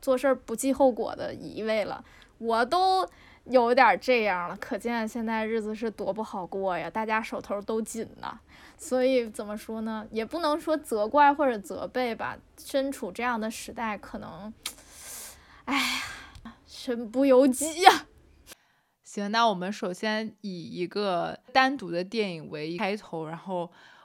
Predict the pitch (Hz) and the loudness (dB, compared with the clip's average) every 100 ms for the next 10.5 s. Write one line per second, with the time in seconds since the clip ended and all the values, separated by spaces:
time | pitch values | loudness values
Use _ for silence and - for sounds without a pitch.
0 | _ 180 165 165 175 190 240 254 262 180 | _ -6 -4 -6 -6 -6 -4 0 2 4
1 | 180 170 180 254 233 143 98 65 95 175 | 2 2 0 2 0 -2 -8 -10 -8 -6
2 | 170 - 196 190 180 196 247 233 240 - | -6 -6 -4 -2 0 0 0 0 -4 -10
3 | - 311 330 330 202 185 180 143 - 117 | -2 0 0 -2 -4 -6 -10 -14 -14 -8
4 | 170 202 208 196 - 156 170 190 220 - | -6 -4 -6 -8 -8 -6 -2 -2 -2 -8
5 | - - - 202 349 339 311 285 302 - | -20 -18 -8 -4 -4 -4 -4 -2 -4 -10
6 | - - 262 214 - 269 254 254 254 196 | -20 -4 -4 -4 -8 -6 -2 -2 0 -2
7 | 190 240 254 262 269 277 - 302 226 117 | 0 -2 -4 0 2 0 -2 -8 -6 -8
8 | - _ _ _ 185 175 143 113 - 262 | -12 _ _ _ -8 -6 -8 -12 -12 -8
9 | 269 175 180 - 160 156 151 - 233 240 | -6 -6 -8 -12 -10 -8 -8 -2 0 2
10 | 226 226 247 240 254 | -2 0 2 2 0